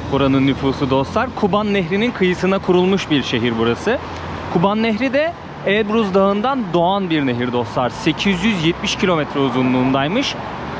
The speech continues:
Azak Denizi'ne dökülüyormuş. Azak Denizi de Rusya ile Ukrayna arasındaki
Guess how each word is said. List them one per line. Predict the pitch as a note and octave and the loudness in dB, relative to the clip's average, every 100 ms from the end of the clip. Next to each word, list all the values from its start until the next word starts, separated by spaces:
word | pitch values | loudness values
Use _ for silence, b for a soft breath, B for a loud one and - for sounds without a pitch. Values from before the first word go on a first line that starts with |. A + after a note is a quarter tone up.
| - - | -6 0
Azak | B3 B3 F#3 - - E3 | 0 2 0 -4 -6 -2
Denizi'ne | D#3+ C#3 D3 C#3 | 0 0 0 0
dökülüyormuş. | C3+ C3 D3 F#3+ C4 | 0 0 0 0 0
Azak | C4+ A3 B3 - | 0 0 0 0
Denizi | G#3+ G#3+ B3+ | -2 0 0
de | C4 | 0
Rusya | G3+ G#3 A#3+ | 0 0 -2
ile | A3 C4 | 0 0
Ukrayna | G#3 - G#3 A3+ G#3+ D3+ | -2 -2 -2 0 0 0
arasındaki | D#3+ E3+ E3+ E3 E3 C4 | -2 -2 -2 -2 0 0